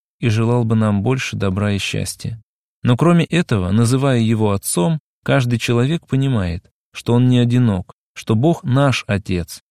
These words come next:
а не мой или ваш по отдельности. А раз это так, значит, самыми правильными отношениями людей на земле являются отношения братьев и сестер. Эти идеи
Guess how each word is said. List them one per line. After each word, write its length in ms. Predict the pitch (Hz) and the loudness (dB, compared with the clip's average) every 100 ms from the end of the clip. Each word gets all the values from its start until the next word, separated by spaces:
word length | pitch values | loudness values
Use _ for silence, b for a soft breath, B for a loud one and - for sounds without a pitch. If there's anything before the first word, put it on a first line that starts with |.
| _ | _
а 120 | - 113 | 0 2
не 120 | 107 | 4
мой 300 | 104 127 131 | 2 2 0
или 240 | - 110 | 0 -2
ваш 300 | 101 101 98 | 0 -2 -4
по 120 | - | -4
отдельности. 800 | 101 101 104 95 92 90 - 123 - _ | -4 -2 -2 -2 -2 -6 -10 -14 -16 _
А 100 | - | 0
раз 220 | 127 131 | 2 2
это 200 | 143 127 | 0 -2
так, 320 | - 170 180 - _ | -2 -2 -2 -10 _
значит, 400 | 98 123 - 127 | 0 0 0 -2
самыми 440 | - 151 170 170 | 0 2 2 2
правильными 600 | 165 165 147 113 107 101 101 | 0 0 2 2 2 2 0
отношениями 800 | 101 117 113 147 127 104 98 | -2 -2 0 0 2 2 0
людей 340 | 98 107 113 107 | 0 0 0 2
на 140 | 101 | 2
земле 420 | 95 107 117 156 170 _ _ | 2 2 2 0 -4 _ _
являются 480 | 110 123 165 151 127 | 0 2 0 0 -2
отношения 560 | - 117 - 131 120 | 0 0 0 0 0
братьев 480 | 98 104 117 - 101 | 0 0 -2 -4 -4
и 60 | 110 | -4
сестер. 480 | - - - 90 - _ _ _ _ | -4 -6 -4 -6 -6 _ _ _ _
Эти 320 | 135 127 135 | -2 0 2
идеи 420 | 123 143 175 110 | 2 2 0 0